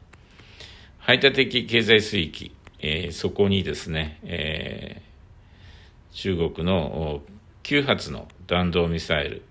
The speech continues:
が、あ、落下したものと、推定をされると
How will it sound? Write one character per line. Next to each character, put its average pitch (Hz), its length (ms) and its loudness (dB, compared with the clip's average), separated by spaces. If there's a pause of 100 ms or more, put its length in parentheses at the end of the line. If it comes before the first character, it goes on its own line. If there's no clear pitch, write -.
(720)
が、 113 440 4
あ、 65 400 -8 (260)
落 90 180 0
下 107 140 6
し - 100 -6
た 101 80 4
も 98 80 0
の 98 140 2
と、 - 260 -8 (380)
推 - 280 -6
定 69 200 -4
を 69 120 -4
さ - 140 -10
れ 65 120 -8
る 58 40 -10 (220)
と - 140 -8